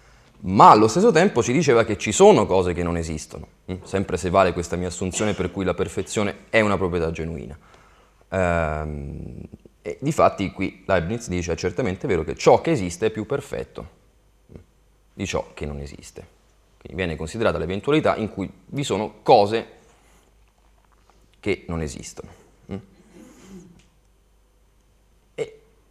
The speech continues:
Leibniz sembra con questa citazione scardinare il principio per cui le due proposizioni, il mainonghianismo da una parte e Frege dall'altra, sono due contraddittorie. Cioè, dà per un certo verso ragione agli uni e per un certo verso ragione agli altri.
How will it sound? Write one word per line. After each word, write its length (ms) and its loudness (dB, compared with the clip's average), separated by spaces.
Leibniz 680 2
sembra 400 2
con 100 0
questa 220 -2
citazione 540 -2
scardinare 1000 2
il 140 -6
principio 420 -2
per 220 -2
cui 540 -4
le 180 -6
due 180 0
proposizioni, 720 -4
il 60 -8
mainonghianismo 600 -4
da 80 -4
una 100 -4
parte 400 -6
e 100 -6
Frege 300 -6
dall'altra, 500 -8
sono 200 -8
due 120 -6
contraddittorie. 800 -12
Cioè, 160 -12
dà 440 4
per 80 -4
un 100 -2
certo 280 -2
verso 280 0
ragione 380 -4
agli 160 -8
uni 220 -6
e 40 -8
per 140 -4
un 40 -4
certo 280 -2
verso 240 -10
ragione 260 -8
agli 140 -12
altri. 320 -14